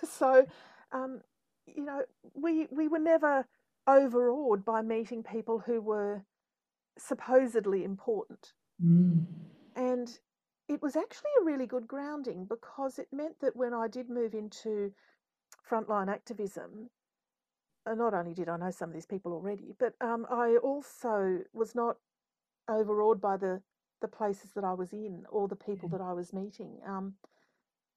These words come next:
Speaker 1: and it stood me in really good stead. I, I can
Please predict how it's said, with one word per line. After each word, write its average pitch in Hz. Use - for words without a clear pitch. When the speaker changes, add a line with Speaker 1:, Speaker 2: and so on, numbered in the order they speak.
Speaker 1:
and 226
it 254
stood -
me 294
in 208
really 202
good 180
stead. 240
I, 185
I 214
can 202